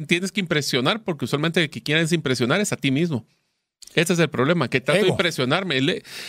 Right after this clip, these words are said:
Speaker 1: pues fíjate que más que el ego, sí, es un tema de sentido de pertenencia. Es que yo quiero sentirme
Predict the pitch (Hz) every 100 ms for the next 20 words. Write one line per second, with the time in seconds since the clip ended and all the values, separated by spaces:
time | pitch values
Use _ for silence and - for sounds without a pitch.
0 | - - 226 240 240 320 233 233 - 247
1 | 226 262 285 - 262 269 269 _ _ -
2 | 190 214 214 208 220 208 151 127 170 190
3 | 196 180 127 127 196 - - - 156 151
4 | 175 175 175 196 196 175 131 120 190 196
5 | 202